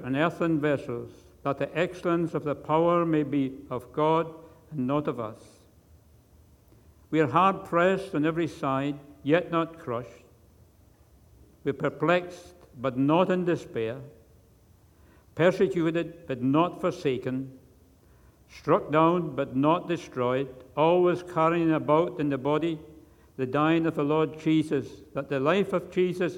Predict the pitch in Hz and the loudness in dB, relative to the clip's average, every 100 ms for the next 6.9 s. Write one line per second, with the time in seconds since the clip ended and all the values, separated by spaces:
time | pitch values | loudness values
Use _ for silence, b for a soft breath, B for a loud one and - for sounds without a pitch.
0 | - 160 180 185 175 165 143 127 - B | -2 0 0 0 0 2 0 -4 -8 B
1 | B - 147 165 160 147 147 147 - - | B -2 2 2 2 0 0 -2 -8 -2
2 | 143 139 120 113 101 104 - - - - | 0 0 -2 -6 -6 -14 -20 -20 -20 -20
3 | _ _ _ _ _ _ _ _ _ b | _ _ _ _ _ _ _ _ _ b
4 | b b - 139 190 226 202 190 165 175 | b b -2 2 4 4 6 6 8 6
5 | 196 190 - 147 147 160 170 185 180 135 | 4 0 -2 -2 -2 2 4 4 2 2
6 | 147 151 170 175 175 156 139 165 | 2 2 2 0 0 -4 0 0